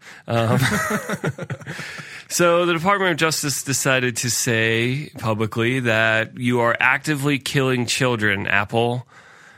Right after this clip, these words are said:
by not letting us into all dem iPhones. Children are dying. A children dies every eight seconds because we didn't have access to iPhones. And that's just terrible.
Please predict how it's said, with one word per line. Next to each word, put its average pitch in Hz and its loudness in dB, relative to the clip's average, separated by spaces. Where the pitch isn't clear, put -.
by 107 0
not 123 2
letting 135 2
us 131 2
into 131 2
all 123 2
dem 120 2
iPhones. 107 2
Children 120 0
are 117 2
dying. 101 0
A 101 -8
children 117 -2
dies 107 0
every 104 -2
eight 104 0
seconds 98 -2
because 113 0
we 110 0
didn't 113 0
have 107 0
access 104 -2
to 113 -4
iPhones. 98 -6
And 107 0
that's 156 0
just - -4
terrible. - -10